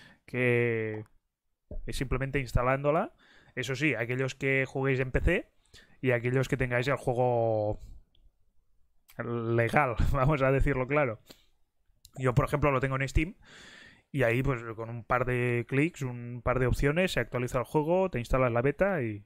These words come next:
y ya está. <laughs> A ver, venga, va, darle. No os peleéis, no os peleéis, anda.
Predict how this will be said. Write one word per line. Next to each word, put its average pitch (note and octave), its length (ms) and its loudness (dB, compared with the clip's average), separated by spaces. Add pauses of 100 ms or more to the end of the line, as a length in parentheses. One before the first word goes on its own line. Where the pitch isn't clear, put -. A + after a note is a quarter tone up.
y A#2 120 -12
ya G#2+ 60 -14
está. - 300 -4 (4000)
<laughs> - 480 -4 (800)
A A2+ 100 -14
ver, A2+ 180 -2
venga, A#2 240 -2
va, A#2+ 340 -4 (100)
darle. B2+ 460 -8 (380)
No B2 80 -6
os A#2 60 -4
peleéis, B2 640 -2 (140)
no C#3 160 -4
os D3+ 100 -4
peleéis, G#2+ 500 -2
anda. G#2 340 -10